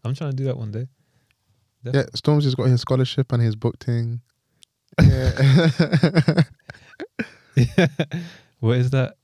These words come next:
Speaker 1: I don't know what that is.
Speaker 2: He's got a scholarship with, like, Oxford and Cambridge.
Speaker 1: Yeah, yeah, yeah.
Speaker 2: And he's got his, um,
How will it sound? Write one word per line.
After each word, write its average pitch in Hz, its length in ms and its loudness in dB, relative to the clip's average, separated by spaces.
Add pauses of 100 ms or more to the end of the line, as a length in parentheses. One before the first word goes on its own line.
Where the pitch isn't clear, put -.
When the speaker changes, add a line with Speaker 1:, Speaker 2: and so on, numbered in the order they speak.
Speaker 1:
I - 60 -14
don't 110 120 0
know 110 80 -2
what 107 80 -4
that 110 100 -2
is. 117 300 -4 (340)
Speaker 2:
He's 127 100 0
got 131 140 0
a 92 40 0
scholarship 107 420 -2
with, 87 120 -8
like, 85 180 -8
Oxford 98 280 -8
and 85 100 -8
Cambridge. 82 600 -10
Speaker 1:
Yeah, 113 400 -2
yeah, 98 240 -8
yeah. 101 280 -10 (180)
Speaker 2:
And 85 520 -10
he's 90 180 -8
got - 180 -8
his, 90 200 -10
um, 85 500 -12